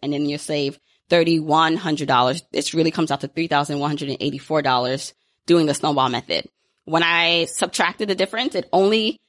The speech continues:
came out to a hundred and twenty-three dollars, right? So in your case, the interest rates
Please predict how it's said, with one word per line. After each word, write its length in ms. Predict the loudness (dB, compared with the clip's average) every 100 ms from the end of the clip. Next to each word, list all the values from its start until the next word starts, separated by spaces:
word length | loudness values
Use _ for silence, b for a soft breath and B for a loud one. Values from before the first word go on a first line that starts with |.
| _
came 240 | -6 -6 -2
out 280 | -4 -4
to 120 | -6 -6
a 40 |
hundred 280 | -2 -2 0
and 120 | -2
twenty-three 420 | -2 -4 -4 -6
dollars, 540 | -6 -6 -6 -12 -18 -4
right? 260 | -2 -2 -2
So 360 | 0 0 0 -2
in 160 | 0
your 140 | 0 0
case, 300 | 0 -2 -2
the 100 | -4
interest 240 | -4 -6
rates 400 | -4 -4 -6 -14